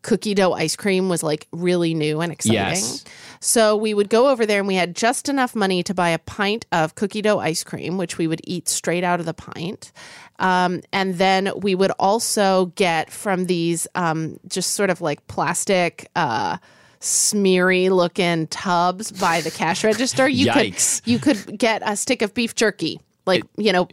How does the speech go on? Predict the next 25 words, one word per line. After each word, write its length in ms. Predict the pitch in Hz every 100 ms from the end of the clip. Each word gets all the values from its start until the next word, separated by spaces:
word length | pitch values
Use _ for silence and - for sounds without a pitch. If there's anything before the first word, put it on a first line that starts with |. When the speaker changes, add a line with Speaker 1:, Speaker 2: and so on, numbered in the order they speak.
| 170
Speaker 1:
five 320 | - 247 202
cents 260 | - 196 185
a 60 | 170
stick 220 | - 123
Speaker 2:
You'd 140 | 120
Speaker 1:
or 40 | -
Speaker 2:
stick 100 | 135
your 60 |
Speaker 1:
whatever. 180 | 151 127
Speaker 2:
hand 380 | 95 107 101 98
into 180 | 101 110
the 120 | 95
tub 360 | - 113 92 92 90
that 140 | -
Speaker 1:
You 80 | 233
would 120 | 226 196
Speaker 2:
a 20 |
Speaker 1:
stick 200 | - 262
your 100 | 294
Speaker 2:
thousand 160 | 262 277 233
Speaker 1:
hand 180 | 220
in 180 | 208 170
there. 140 | 185 185
Speaker 2:
hands 140 | 196
have 100 | -